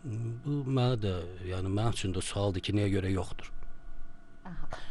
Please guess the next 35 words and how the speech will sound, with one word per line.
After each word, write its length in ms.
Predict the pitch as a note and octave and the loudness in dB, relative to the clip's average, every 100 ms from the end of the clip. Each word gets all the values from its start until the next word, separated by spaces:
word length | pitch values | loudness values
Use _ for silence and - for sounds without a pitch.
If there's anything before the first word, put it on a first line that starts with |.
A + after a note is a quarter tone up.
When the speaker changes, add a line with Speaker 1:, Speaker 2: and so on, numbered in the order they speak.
| - B3 | -2 2
Speaker 2:
Amma 160 | C#4+ C#4 B3 | 2 2 2
Nizami 400 | C4 C4 C4 C#4 | 2 2 2 2
Cəfərov 440 | B3 G#3+ B3 F#3 | 0 0 0 -2
az 160 | - F#3 - | -2 -4 -4
sonra 240 | F3+ F3 | -4 -4
qoşulmalıdır 640 | F#3+ F#3 G3 F#3 F3+ F3+ F3 | -6 -8 -6 -2 -2 -2 -6
bu 100 | F#3 - - | -8 -10 -10
söhbətə. 500 | G3 - F#3+ A#3 A#3 | -8 -6 -4 0 0
Həmin 240 | G#3 F#3+ F#3+ | 0 2 2
o 60 | F3+ | 2
dərsliklərin, 680 | F3 - F3+ F3+ F3+ F3 - | -2 -2 -2 -2 -2 -4 -4
e, 500 | E3 E3 E3+ E3+ G#2+ - - C#3+ | -2 -2 -2 -4 -8 -12 -10 -6
redaktı 420 | F#3+ F3 - A3 | -2 -2 -2 -6
eləyib, 260 | A3 A3+ G#3+ | -4 -4 -2
həm 160 | F#3+ F3 | 0 2
müəlliflərindən 760 | E3+ E3 - E3+ E3+ E3+ E3 - | 2 0 -2 -4 -4 -6 -6 -6
biridir. 360 | F3+ G3+ B3+ - - - | -6 -4 -4 -4 -16 -8
E, 40 | - | -4
o 160 | F#3+ | -2
da 80 | G#3 | -2
söhbətə 400 | F3+ F#3+ F#3+ G3 | -2 -4 -2 -2
qoşulmalıdır. 640 | G3 G3 - G3 G3 A3 B3 | 0 2 2 2 2 2 4
Əgər 440 | A3 - - - | 2 -2 -10 -8
bu 120 | G#3 - | -4 -4
sö-, 160 | G#3 G3+ | -2 -2
e, 180 | G3+ F#3+ | -2 -2
söhbətə 360 | F#3+ G3 G3 G#3 | -4 -6 -6 -6
qoşulmasa 560 | G3 G3 A3+ F3+ F3 F3+ | -6 -6 -6 -4 -4 -4
belə, 200 | F#3+ A#3 | 0 0
onunla, 460 | G3+ G#3 G3 G3 - | 0 -2 -2 -4 -4
e, 480 | E3+ E3 E3+ E3 E3+ - | -2 0 2 2 0 -4
demək 240 | E3+ - | -4 -6
ki, 40 | - - - G#3 E3 E3 | -6 -8 -8 -10 -10 -6
əməkdaşımız, 600 | F#3 F#3 F3 G3 A3 A3 | -6 -4 -4 -4 -4 -2
e, 240 | F#3 E3 | -2 -2